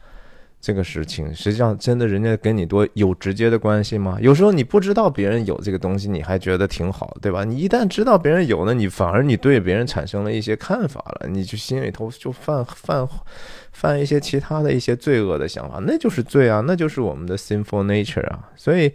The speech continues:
圣经上那个提，提摩太前书里头，保罗写过一段话，他那叫什么？“The love of money is the root of all kinds of evil”哈，这个我不知道中文怎么说的，大概就是说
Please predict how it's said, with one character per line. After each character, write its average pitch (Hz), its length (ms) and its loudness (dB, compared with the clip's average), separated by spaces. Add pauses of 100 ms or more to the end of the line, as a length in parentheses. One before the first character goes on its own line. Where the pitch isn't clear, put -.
(640)
圣 175 220 2
经 165 160 4
上 147 280 4 (100)
那 110 120 2
个 85 260 4
提， 113 640 -2 (300)
提 120 200 -4
摩 135 160 0
太 135 180 2
前 98 320 -4
书 123 240 -2
里 104 80 -2
头， 80 140 -6
保 - 220 -4
罗 87 220 0
写 - 220 -8 (100)
过 85 160 0
一 67 80 -2
段 71 180 -4
话， - 260 -8
他 87 100 -2
那 85 140 -4 (380)
叫 85 280 2
什 - 100 -8
么？ 78 140 -6
“The 95 180 4
love 123 420 4
of 117 220 2
money 110 580 2
is 95 240 0
the 95 200 2 (100)
root 117 640 2
of 104 280 2 (100)
all 120 320 8
kinds 101 460 2
of 98 180 2
evil” 110 480 -2
哈， 76 220 -8
这 135 120 -6
个 135 140 2
我 117 220 -2
不 104 160 -2
知 127 60 2
道 127 120 0
中 127 220 -6
文 110 160 -4
怎 - 100 -12
么 80 80 -10
说 87 240 -4
的， 92 80 -4
大 113 200 4
概 113 120 4
就 110 140 0
是 107 80 -6
说 104 200 0